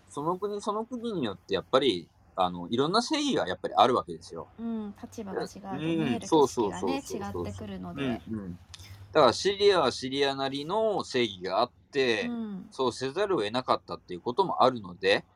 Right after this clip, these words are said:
Speaker 2: うんうん。
Speaker 1: そういうこともやっぱり頭に入れると、なおさらこの映画を見る時の見方が変わってくるのかなっていうふうには思いますね。
Speaker 2: うんうんうん。
Speaker 1: うん。
Speaker 2: そう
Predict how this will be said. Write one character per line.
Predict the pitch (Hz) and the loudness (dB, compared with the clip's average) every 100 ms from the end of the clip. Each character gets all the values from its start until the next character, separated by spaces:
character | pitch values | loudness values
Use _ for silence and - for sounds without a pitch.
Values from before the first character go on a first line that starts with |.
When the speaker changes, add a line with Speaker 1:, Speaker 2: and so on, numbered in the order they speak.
| - | -8
Speaker 2:
う | |
ん | 262 | -6
う | |
ん。 | 233 220 208 202 | -6 -10 -10 -14
Speaker 1:
そ | - 202 | -2 0
う | 220 | 0
い | |
う | 247 | -4
こ | 349 | -4
と | 302 | -2
も | |
や | 170 | -2
っ | |
ぱ | 123 117 | 0 0
り | |
頭 | 101 90 107 104 | 0 0 -2 -4
に | 95 | -8
入 | 87 98 | -8 -4
れ | |
る | 107 | -4
と、 | - 233 240 151 | -2 4 6 6
な | 95 113 | 4 2
お | 143 | 2
さ | 185 | 0
ら | 180 180 | 2 2
こ | - 160 | 0 -4
の | 151 147 135 - | -2 -4 -4 -6
映 | 135 110 | -6 -4
画 | 90 - _ _ _ - | -4 -6 _ _ _ 2
を | 202 175 - _ | 4 4 0 _
見 | 117 123 | -4 -4
る | 110 | -4
時 | - - | -8 -6
の | 120 185 | 0 2
見 | 127 104 | 2 0
方 | 117 120 | 2 2
が | 92 - | 0 2
変 | 90 | 2
わ | |
っ | 90 | 2
て | - | -2
く | - | -4
る | 120 | -4
の | 90 | -2
か | - | 0
な | 185 294 | 4 4
っ | 330 - | 2 -6
て | |
い | 294 | -10
う | |
ふ | |
う | 277 | -6
に | |
は | 185 | -6
思 | 175 175 | -8 -12
い | |
ま | 175 | -14
す | - | -14
ね。 | 175 110 127 226 | -4 0 0 -2
Speaker 2:
う | |
ん | |
う | 233 | -8
ん | 233 226 214 214 202 190 202 190 175 | -8 -8 -10 -12 -12 -12 -12 -12 -12
う | 107 | -10
ん。 | |
Speaker 1:
う | |
ん。 | 107 92 82 - _ _ _ _ _ _ _ _ _ _ _ _ _ _ _ _ _ _ _ _ _ _ | -8 -8 -8 -14 _ _ _ _ _ _ _ _ _ _ _ _ _ _ _ _ _ _ _ _ _ _
Speaker 2:
そ | |
う | - | -20